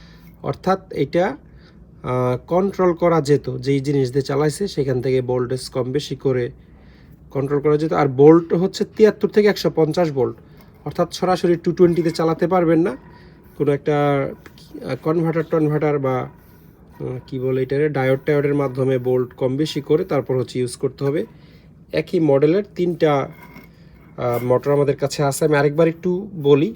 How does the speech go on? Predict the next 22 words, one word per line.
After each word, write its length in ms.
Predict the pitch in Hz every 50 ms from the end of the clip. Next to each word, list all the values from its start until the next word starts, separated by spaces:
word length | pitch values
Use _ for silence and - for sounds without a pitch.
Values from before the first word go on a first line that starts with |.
| - -
প্যাচ 240 | - 143 - - -
লাগাই 220 | 151 147 156 160
ফেলছি 220 | 175 180 165 - 156
বলার 260 | 147 147 147 147 147
মধ্যে। 340 | 151 147 135 127 147 196 - - - - - - - - - - - - - -
এখানে 300 | 143 139 170 185 220 214
থ্রি 280 | - - 180 185 185
ফেজ 280 | 170 202 190 185 185 - 170
মোটর 260 | 156 143 143 151 143
লেখা 280 | 143 135 131 - 139
আছে, 140 | 131 - -
সিঙ্গেল 440 | 120 - - 156 160 156 165 165 160
ফেজ 300 | 160 180 165 151 - - -
না, 200 | 170 185 233 - - - -
থ্রি 220 | - - 156 156 156
ফেজ 300 | - 170 170 165 - - 160
মোটর। 340 | 151 147 143 143 185 220
আহ, 1900 | 277 - - - - - - - - - - - - - - - - - - - - - - - - - 127 120 117 117 117 117 117 113 - - - 147
ভোল্ট 380 | 135 127 143 143 151 151 147
হচ্ছে 440 | 151 165 170 - - - 220 240 - - - - - - -
পঁচাত্তর 460 | 156 156 156 - 175 - - - 196
থেকে 420 | 185 - 190 175 165 202 208 247